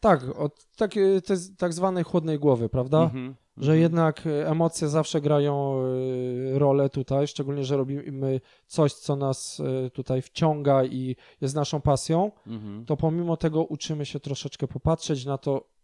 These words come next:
Speaker 1: e, z boku. A
Speaker 2: Mhm.
Speaker 1: dlaczego właśnie wróciłem do tego półmaratonu wczorajszego? Ze względu na to, że właśnie końcówka w tym ma-, e, półmaratonie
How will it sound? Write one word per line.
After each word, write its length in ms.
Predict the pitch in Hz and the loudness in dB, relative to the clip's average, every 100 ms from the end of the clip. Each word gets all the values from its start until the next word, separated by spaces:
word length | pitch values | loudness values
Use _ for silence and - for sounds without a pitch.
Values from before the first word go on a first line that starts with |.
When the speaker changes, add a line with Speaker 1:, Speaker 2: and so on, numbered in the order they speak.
| _ - 139 127 127 | _ -8 -4 -4 -4
Speaker 1:
e, 40 | 127 | -4
z 80 | |
boku. 360 | 131 127 - 127 | 0 0 0 -8
A 240 | - _ _ | -14 _ _
Speaker 2:
Mhm. 140 | 123 | -2
Speaker 1:
dlaczego 260 | 147 190 180 | 0 2 2
właśnie 320 | 170 - 160 156 | 2 2 2 2
wróciłem 400 | 151 156 - 156 | 2 -2 -2 -2
do 80 | 147 | -2
tego 360 | 143 147 147 139 | -4 0 2 0
półmaratonu 560 | - 143 143 139 135 | 0 0 0 -2 -6
wczorajszego? 640 | 127 143 135 - 139 156 175 - - | -4 -4 -4 -4 -4 -2 -4 -8 -20
Ze 60 | |
względu 280 | - 151 170 | -8 -6 -4
na 120 | 170 | -2
to, 140 | 165 165 | -4 -4
że 100 | 156 | -4
właśnie 300 | 160 - 156 | -4 -4 -6
końcówka 760 | - 165 - 147 - 139 143 - _ _ | -4 -4 -2 -4 0 0 0 -4 _ _
w 40 | - | -6
tym 100 | 156 | 0
ma-, 140 | 156 | 0
e, 180 | 156 147 | 2 2
półmaratonie 840 | - 156 156 156 151 135 143 175 | 2 0 2 2 -2 -2 0 0